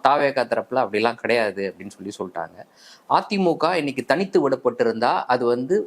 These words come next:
வேற வழி இல்லாம பா ஜ கவோடு கூட்டணி அமைப்பதற்கான வாய்ப்பு இருக்குன்னு திருமாவளவன் கவலை தெரிவிக்கிறாரு. இன்னைக்கு அ தி மு க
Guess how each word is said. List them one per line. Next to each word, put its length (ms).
வேற 220
வழி 180
இல்லாம 340
பா 220
ஜ 220
கவோடு 380
கூட்டணி 320
அமைப்பதற்கான 580
வாய்ப்பு 280
இருக்குன்னு 300
திருமாவளவன் 580
கவலை 280
தெரிவிக்கிறாரு. 640
இன்னைக்கு 260
அ 180
தி 140
மு 160
க 100